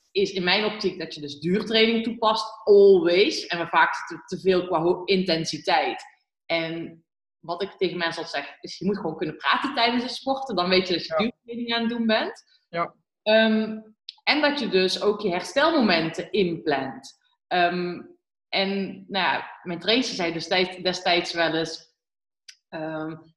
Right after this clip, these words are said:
Speaker 1: aan de ene kant wat ik altijd onthouden heb... met een duurtraining moet ik terugkomen. En dan is het goed dat ik nog meer kan fietsen. Maar ik wilde altijd gewoon kapot terugkomen. Dan dacht ik dat het goed had getraind, maar dat is mijn valkuil geweest. Ehm, en ook als ik ziek was,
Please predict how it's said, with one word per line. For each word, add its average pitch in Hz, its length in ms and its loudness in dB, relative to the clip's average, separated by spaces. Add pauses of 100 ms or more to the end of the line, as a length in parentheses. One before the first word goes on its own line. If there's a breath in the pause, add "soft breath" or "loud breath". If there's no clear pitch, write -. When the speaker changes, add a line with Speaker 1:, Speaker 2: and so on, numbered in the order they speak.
Speaker 1:
aan - 100 -6
de - 80 0
ene 233 220 2
kant 202 200 0
wat 180 100 -4
ik 190 60 -4
altijd 185 240 0
onthouden 175 480 0
heb... 165 260 0
met 170 200 -4
een 170 100 -2
duurtraining 180 540 2
moet 185 100 4
ik 185 80 -10
terugkomen. 165 800 0 (280)
En 170 100 -10
dan 185 100 -2
is 196 100 0
het - 100 -4
goed - 240 -2
dat 190 120 0
ik 185 60 -2
nog 185 200 0
meer 160 300 -2
kan 226 260 -4
fietsen. 294 440 -2 (300)
Maar - 140 -8
ik - 80 -12
wilde 170 200 -4
altijd 156 200 -6
gewoon 147 160 -10
kapot - 360 -16
terugkomen. 143 480 -8
Dan 180 140 -4
dacht 147 200 0
ik - 160 -20
dat - 200 -12
het - 180 -18
goed 185 180 -6
had - 160 -10
getraind, 151 380 -6
maar 151 80 -8
dat 185 100 -4
is - 80 -10
mijn 170 240 -2
valkuil 196 400 0
geweest. 202 580 -6 (640 soft breath)
Ehm, 196 640 2 (920)
en 202 200 2
ook 240 300 2
als 196 140 2
ik 190 120 -2
ziek - 320 6
was, - 640 4